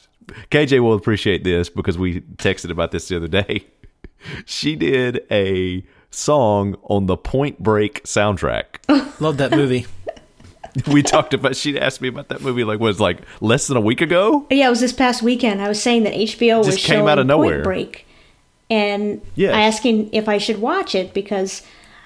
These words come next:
Speaker 3: and then he wanted to know which Point Break it was. And I said,
Speaker 2: The fir-,
Speaker 3: "Oh, it's,
Speaker 1: Yes.
Speaker 3: like,
Speaker 2: It's gotta
Speaker 3: last
Speaker 2: be the
Speaker 3: year."
Speaker 1: 'Cause that
Speaker 2: orig-,
Speaker 1: makes a big difference.
Speaker 2: it's gotta be the original.
Speaker 3: I didn't, I
Speaker 1: Yes,
Speaker 3: didn't
Speaker 1: the new
Speaker 3: see
Speaker 1: one
Speaker 3: it.
Speaker 1: is terrible.
Speaker 3: And I told him it was the one, the new one. <laughs> He said, "Run away from it." <laughs> So I did.
Speaker 1: Yes.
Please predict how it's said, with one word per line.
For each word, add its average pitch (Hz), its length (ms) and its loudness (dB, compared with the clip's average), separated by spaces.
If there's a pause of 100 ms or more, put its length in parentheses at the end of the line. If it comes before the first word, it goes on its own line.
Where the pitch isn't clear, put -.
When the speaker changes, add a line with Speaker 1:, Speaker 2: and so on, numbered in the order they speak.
(560)
Speaker 3:
and 226 200 4
then 226 100 4
he 247 140 6
wanted 240 240 4
to 208 80 0
know 208 180 2
which 214 380 0
Point 247 260 0
Break 190 240 -2
it 185 140 -4
was. 180 500 -8
And 190 180 -6
I 185 120 -4
said, 156 200 -4
Speaker 2:
The - 40 -4
fir-, 190 140 2
Speaker 3:
"Oh, 180 40 6
it's, 175 140 2
Speaker 1:
Yes. - 160 -2
Speaker 3:
like, 185 140 -2
Speaker 2:
It's - 60 -6
gotta 180 140 0
Speaker 3:
last 202 160 2
Speaker 2:
be 139 120 0
the 131 80 0
Speaker 3:
year." 120 60 0
Speaker 1:
'Cause 127 100 4
that 135 80 4
Speaker 2:
orig-, 131 80 2
Speaker 1:
makes 135 160 2
a 139 40 4
big 127 160 2
difference. 107 380 0
Speaker 2:
it's - 80 -16
gotta 170 180 2
be 139 100 2
the 117 120 0
original. 117 340 -4 (160)
Speaker 3:
I 247 120 4
didn't, 254 380 0
I 226 120 2
Speaker 1:
Yes, 226 80 0
Speaker 3:
didn't 220 220 2
Speaker 1:
the 117 60 2
new 285 100 4
Speaker 3:
see - 40 4
Speaker 1:
one 208 120 4
Speaker 3:
it. - 20 0
Speaker 1:
is - 100 -4
terrible. 92 320 -2
Speaker 3:
And 240 140 4
I 247 120 2
told 254 280 2
him 247 80 4
it 226 100 2
was 208 180 -2
the 208 80 0
one, 202 300 0
the 196 100 0
new 233 160 6
one. 202 200 2
<laughs> 196 40 2
He 233 80 6
said, 247 320 4
"Run 233 160 4
away 220 320 4
from 214 200 0
it." 214 260 -4
<laughs> 311 260 2 (260)
So 339 340 2
I 359 120 2
did. 427 140 4
Speaker 1:
Yes. - 360 -2